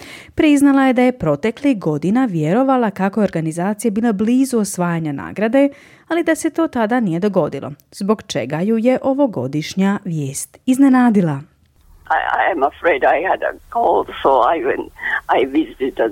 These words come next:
Speaker 2: doctor and I got some, some medicine and on my way home, <laughs> I got a telephone call from one of the
Speaker 1: Bila
Speaker 2: press.
Speaker 1: sam prehrađena i bila sam u posjetu liječniku kako bi uzela lijekove. Na putu kući primila sam poziv iz medija.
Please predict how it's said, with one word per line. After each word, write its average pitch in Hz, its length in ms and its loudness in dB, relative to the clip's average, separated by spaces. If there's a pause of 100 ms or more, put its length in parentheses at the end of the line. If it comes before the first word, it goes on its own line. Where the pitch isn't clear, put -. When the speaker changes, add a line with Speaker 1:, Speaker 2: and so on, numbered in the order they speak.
(140)
Speaker 2:
doctor 131 320 -4 (440)
and 127 100 2 (180)
I 135 120 -6
got 120 100 -2 (160)
some, 87 180 -4 (160)
some 113 140 0
medicine 123 460 0 (140)
and 135 140 0 (140)
on 160 80 0 (120)
my 196 80 0 (100)
way 170 100 2 (140)
home, 196 280 2 (720)
<laughs> 339 760 -2
I - 20 2 (100)
got 147 100 0 (160)
a - 40 -14 (100)
telephone 156 480 0
call 147 300 -2
from 151 180 -4 (240)
one 147 100 -8
of 127 60 -10
the 170 100 -2
Speaker 1:
Bila 220 180 6
Speaker 2:
press. 208 100 2
Speaker 1:
sam 170 140 2
prehrađena 226 800 4
i 190 40 4
bila 226 200 2
sam 196 200 0
u 180 60 2
posjetu 196 500 0
liječniku 196 580 0
kako 190 280 0
bi 196 120 2
uzela 175 280 2
lijekove. 147 560 -4 (200)
Na 220 120 0
putu 214 280 0
kući 233 400 -2
primila 180 460 0
sam 170 180 -4
poziv 160 380 -2
iz 143 120 -6
medija. - 380 -6